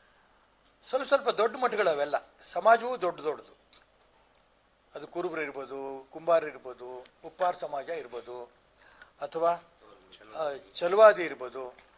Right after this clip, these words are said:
ಆ, ಇದು ಮಾ-, ಮಾದಾರ ಚೆನ್ನಯ್ಯ ಸ್ವಾಮಿಗಳ ಮಠ ಇರ್ಬೋದು, ಅದೇ ರೀತಿ ವಾಲ್ಮೀಕಿ ಸಮಾಜ ಇರ್ಬೋದು. ಈ ರೀತಿ ಎಲ್ಲ ದೊಡ್ಡ ದೊಡ್ಡ ಸಮಾಜಗಳಿಗೆ ಸುಮಾರು ನೂರು ಕೋಟಿಗಿಂತ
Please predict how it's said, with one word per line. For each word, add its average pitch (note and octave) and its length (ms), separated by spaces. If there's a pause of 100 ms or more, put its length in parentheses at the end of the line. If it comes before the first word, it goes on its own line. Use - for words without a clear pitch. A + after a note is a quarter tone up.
(420)
ಆ, D3+ 40
ಇದು D#3 220
ಮಾ-, D3 340
ಮಾದಾರ F#3 460
ಚೆನ್ನಯ್ಯ F#3 400
ಸ್ವಾಮಿಗಳ E3+ 380
ಮಠ C#3+ 180
ಇರ್ಬೋದು, B2 540 (520)
ಅದೇ D#3 280
ರೀತಿ D#3+ 600 (180)
ವಾಲ್ಮೀಕಿ F#3+ 440
ಸಮಾಜ E3+ 340
ಇರ್ಬೋದು. C3+ 360
ಈ F#3 60
ರೀತಿ A3 180
ಎಲ್ಲ G#3+ 240 (460)
ದೊಡ್ಡ G#3+ 220
ದೊಡ್ಡ C4 160
ಸಮಾಜಗಳಿಗೆ E3 840 (500)
ಸುಮಾರು G#3+ 560
ನೂರು G#3+ 400
ಕೋಟಿಗಿಂತ A3 600